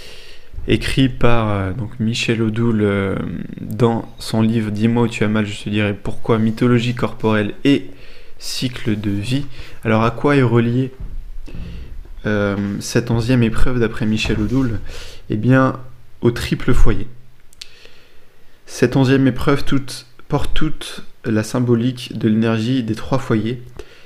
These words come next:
Quelle est cette énergie associée au principe du feu ?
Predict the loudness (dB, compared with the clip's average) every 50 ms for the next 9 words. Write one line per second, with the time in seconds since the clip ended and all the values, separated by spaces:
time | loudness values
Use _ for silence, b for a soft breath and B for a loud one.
0 | B B B 2 2 2 2 -2 -4 -6 -2 0 2 2 2 2 2 0 -2 -2
1 | -4 -4 -4 -4 -4 -4 -4 -6 -4 -6 -8 -8 -8 -8 -8 -6 -6 -4 -4 -4
2 | -4 -4 -4 -4